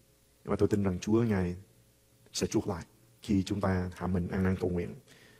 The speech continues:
và cầu xin để Chúa ngài sẽ phục hồi hội thánh của Chúa ở tại Hoa Kỳ này. Tội thứ ba là đổ máu vô tội, và chúng ta biết rằng sáu mươi ba triệu thai nhi thì thật là máu vô tội đó.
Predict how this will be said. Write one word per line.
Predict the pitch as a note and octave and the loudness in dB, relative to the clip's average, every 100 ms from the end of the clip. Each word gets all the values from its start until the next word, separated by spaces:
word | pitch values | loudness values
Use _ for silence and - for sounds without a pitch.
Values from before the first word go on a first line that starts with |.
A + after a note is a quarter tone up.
| - _ | -20 _
và | - F2 E2+ - - | -4 -2 -2 -8 -6
cầu | - F#2 | 0 2
xin | A2+ G2+ | 4 2
để | F2+ | 2
Chúa | - A2+ | 2 4
ngài | A#2 F#2 | 4 2
sẽ | D#2+ F#2 A2 B2 - - - - | 0 2 0 -4 -16 -20 -20 -4
phục | G2+ | 0
hồi | G2+ G2+ F2+ F2 | 6 6 6 2
hội | - | -2
thánh | F#2+ C#3+ | 0 0
của | A2 | 2
Chúa | G2+ A2 B2+ D3+ D3 - - - | 2 8 10 8 6 -14 -20 -6
ở | - | -2
tại | - | 2
Hoa | G2 | 2
Kỳ | G2+ G2 | 0 -2
này. | F2+ F#2 - - - | -4 -8 -16 -10 2
Tội | G2+ | 6
thứ | C#3 | 10
ba | B2+ A2+ | 12 12
là | G#2+ | 12
đổ | F#2+ | 8
máu | A#2 C#3 | 8 10
vô | C3+ A#2+ | 12 12
tội, | G2 - - | 10 4 -8
và | G#2 | -4
chúng | G2+ G#2+ | -2 2
ta | G2+ | 4
biết | A2+ | 4
rằng | B2 G2 F2 - - - | 4 2 0 -6 -20 -16
sáu | - - F3+ | -2 2 4
mươi | D3 A#2+ | 6 8
ba | G#2+ G#2 G#2 | 8 6 8
triệu | A#2+ E2 E2+ - - - | 8 8 2 -4 -14 0
thai | G#2 | 4
nhi | G#2 G#2+ G2+ G2 | 8 10 10 8
thì | G2+ | 2
thật | F#2 G#2+ - | 2 2 4
là | F2 | 4
máu | F#2 A2 | 6 4
vô | B2+ A2 | 6 6
tội | - | 4
đó. | - | 0